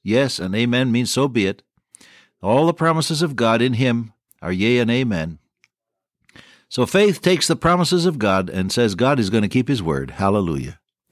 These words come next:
And I've got it. Ye shall have." Now that's the logic of that twenty-fourth verse.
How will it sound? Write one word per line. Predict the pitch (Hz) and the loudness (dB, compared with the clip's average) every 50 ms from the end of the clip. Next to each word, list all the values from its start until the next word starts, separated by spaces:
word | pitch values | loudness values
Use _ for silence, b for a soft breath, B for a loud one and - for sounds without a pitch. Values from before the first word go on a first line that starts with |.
| - - | -20 -12
And | - 76 | -8 -6
I've | 80 80 92 87 | -4 -4 -4 -4
got | - 73 67 65 | -4 -6 -6 -8
it. | 60 - _ - _ _ _ _ _ _ _ _ _ _ _ _ _ B B B B B B B B B B B B | -12 -16 _ -20 _ _ _ _ _ _ _ _ _ _ _ _ _ B B B B B B B B B B B B
Ye | - 90 | -10 -6
shall | 85 - 95 85 | -4 -4 -4 -4
have." | 76 - 101 85 71 62 62 - - _ _ _ - | -4 -4 -4 -4 -4 -8 -12 -18 -20 _ _ _ -4
Now | 95 101 110 | -2 0 2
that's | 131 156 156 - - | 2 2 0 -2 -2
the | 127 117 | 0 2
logic | 117 120 120 110 95 101 - | 2 2 2 2 0 -2 -2
of | 101 92 85 | -2 0 0
that | 101 98 - | 0 -2 -2
twenty-fourth | - - 113 104 95 - - 104 92 85 - | -2 -4 -2 -2 -2 -4 -4 -6 -6 -6 -6
verse. | - 92 82 73 - - - | -6 -6 -6 -6 -8 -12 -16